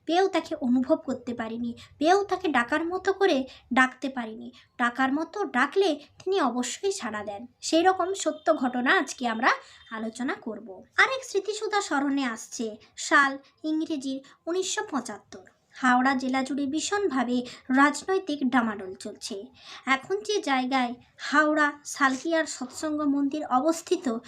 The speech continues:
সেই জায়গাটি জগজ্জননী শ্রী শ্রী বড়মার নামাঙ্কিত করেন শ্রদ্ধেয় শ্রী প্রভাতচন্দ্র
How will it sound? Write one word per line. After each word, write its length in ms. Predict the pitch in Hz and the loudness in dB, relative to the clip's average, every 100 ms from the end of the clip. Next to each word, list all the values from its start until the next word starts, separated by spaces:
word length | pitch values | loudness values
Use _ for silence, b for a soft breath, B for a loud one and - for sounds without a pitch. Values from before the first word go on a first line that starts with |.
| B B | B B
সেই 400 | - 403 440 339 | -2 4 4 6
জায়গাটি 680 | 269 254 254 302 294 240 240 B - | 4 2 2 0 -2 -8 -10 B -4
জগজ্জননী 760 | 254 269 302 277 311 320 311 | 2 2 2 0 0 0 -2
শ্রী 220 | 285 - 339 | -2 -2 -2
শ্রী 240 | - 311 | 0 -2
বড়মার 500 | 247 240 320 403 320 - B B | 2 4 4 6 2 0 B B
নামাঙ্কিত 600 | 247 247 247 247 247 311 359 | 0 2 2 0 -2 -2 -2
করেন 380 | 349 294 254 | 0 0 2
শ্রদ্ধেয় 520 | 254 - 285 262 359 349 | 0 0 -2 0 0 0
শ্রী 220 | 302 294 | -2 -4
প্রভাতচন্দ্র 920 | 294 247 269 339 - 277 240 240 330 | -2 -2 2 2 2 0 2 4 2